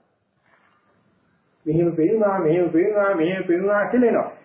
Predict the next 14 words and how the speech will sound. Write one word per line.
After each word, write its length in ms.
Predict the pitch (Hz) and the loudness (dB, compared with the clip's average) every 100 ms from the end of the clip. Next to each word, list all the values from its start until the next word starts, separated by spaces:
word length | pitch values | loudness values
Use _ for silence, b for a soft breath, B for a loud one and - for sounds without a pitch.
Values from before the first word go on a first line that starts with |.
| _ | _
යම් 220 | 220 262 285 | 0 2 2
අවස්ථාවක 760 | 233 247 240 - 254 247 247 | 2 0 -2 -2 0 0 0
ඒ 420 | 247 214 - 220 220 | 2 2 2 0 -2
පින්දීම 440 | - 254 262 240 220 | 0 2 4 4 2
හැකිලිම 440 | 208 214 220 220 208 | 0 -2 -6 -4 -2
දෙක 200 | 202 196 | 0 2
අතර 320 | 190 196 180 156 - - - | 0 0 -2 -2 -4 -12 -4
වෙනස 460 | 330 247 254 226 - - - | 0 4 2 0 -2 -4 -8
මන 180 | 170 165 | -10 -4
ආරම්භ 440 | 165 160 156 151 | -4 -2 -2 -4
භාවයකින් 500 | 143 143 143 - 139 | -4 -4 -4 -8 -6
තොරව 300 | 139 226 208 185 - - - | -2 2 2 2 0 -6 -16
උපේක්ෂාවටපත් 880 | 392 392 320 - 240 214 - 190 185 | -8 0 0 0 0 0 0 -4 -4
වෙනකොට 380 | 180 196 226 226 | -4 -2 0 0